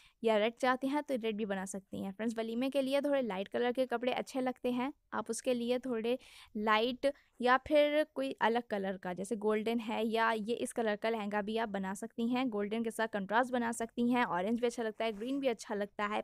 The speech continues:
पिंक भी अच्छा लगता है, आपका जैसा मन हो आप वैसा बना सकती हैं। सारी परेशानियों का हल सिर्फ इस वीडियो में मिलेगा।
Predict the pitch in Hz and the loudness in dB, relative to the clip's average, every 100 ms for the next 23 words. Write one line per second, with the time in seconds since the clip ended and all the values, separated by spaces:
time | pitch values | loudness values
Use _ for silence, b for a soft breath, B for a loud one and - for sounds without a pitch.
0 | _ 196 190 220 226 - 233 240 254 277 | _ -6 -4 -4 -4 -4 -4 -2 -4 -6
1 | B B B B - 294 - 339 240 240 | B B B B 2 2 4 2 2 4
2 | 269 294 302 254 220 226 208 196 208 190 | 4 6 4 4 4 2 2 0 -2 -6
3 | 190 190 - 190 - 247 254 277 277 226 | -6 -8 -8 -8 0 6 6 6 0 0
4 | 226 208 202 202 214 - 240 - 247 - | 0 -2 -2 -2 -2 -2 -8 -8 -8 -8
5 | 190 214 208 202 190 185 175 160 | -6 -4 -2 -4 -6 -6 -6 -8